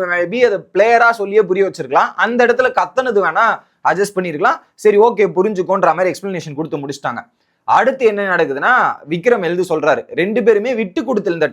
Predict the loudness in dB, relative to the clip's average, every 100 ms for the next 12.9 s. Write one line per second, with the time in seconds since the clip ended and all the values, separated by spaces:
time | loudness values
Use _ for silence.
0 | 2 0 0 -2 -2 -2 -4 -2 -2 0
1 | -2 -2 -2 0 -2 -2 0 0 -2 -12
2 | _ _ 0 4 6 6 4 2 -4 -2
3 | 0 0 0 0 0 2 2 2 0 0
4 | -2 -2 -4 -4 -4 -8 _ _ _ -6
5 | -2 0 0 0 0 0 0 2 2 0
6 | 2 4 6 4 4 2 2 -4 -6 -4
7 | -4 -2 -4 -4 -6 -2 -2 -2 -4 -2
8 | -2 0 0 2 0 2 0 -2 -2 -2
9 | 0 0 2 4 2 2 0 0 0 -2
10 | -4 -4 0 2 2 0 -2 0 -2 -2
11 | -4 -4 -4 -4 -6 -6 -4 -6 -10 _
12 | _ -8 -4 0 2 0 0 -2 0